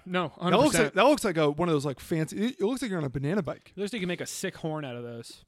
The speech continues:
Speaker 2: Like a fi-, like a,
Speaker 1: Like a
Speaker 2: like that?
Speaker 1: like
Speaker 2: Yeah. I wonder who figured that out
Speaker 1: The
Speaker 2: the first
Speaker 1: beacons
Speaker 2: time.
Speaker 1: are lit. The beacons are lit.
Speaker 2: Yo,
Speaker 1: Condor
Speaker 2: yo, check.
Speaker 1: calls for aid. That's what that would be.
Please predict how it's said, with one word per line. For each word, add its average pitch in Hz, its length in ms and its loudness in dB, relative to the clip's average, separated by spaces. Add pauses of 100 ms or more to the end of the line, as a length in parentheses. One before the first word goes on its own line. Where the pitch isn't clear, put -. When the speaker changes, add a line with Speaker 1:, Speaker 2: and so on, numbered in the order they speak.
Speaker 2:
Like 147 200 2
a 147 60 4
fi-, 196 200 0
like 151 160 0
a, 139 100 0
Speaker 1:
Like - 60 -8
a 330 640 10
Speaker 2:
like 160 120 -2
that? 277 540 0
Speaker 1:
like 151 200 -12
Speaker 2:
Yeah. 139 240 4 (460)
I 143 60 -2
wonder 208 160 4
who 202 60 4
figured 170 240 2
that 147 180 2
out 151 140 0
Speaker 1:
The 339 60 -2
Speaker 2:
the - 20 -8
first - 40 -12 (120)
Speaker 1:
beacons 294 320 0
Speaker 2:
time. 339 120 4
Speaker 1:
are - 40 -2
lit. 339 180 -2 (240)
The 339 120 -6
beacons 330 420 0
are 339 80 2
lit. 349 240 -6 (120)
Speaker 2:
Yo, 180 160 4
Speaker 1:
Condor 302 420 0 (160)
Speaker 2:
yo, 165 160 2
check. - 180 2
Speaker 1:
calls 320 160 0
for 339 100 -2
aid. 330 480 -4 (920)
That's 160 180 -10
what 147 140 -6 (160)
that 160 300 -4
would 156 160 -2
be. 156 180 -4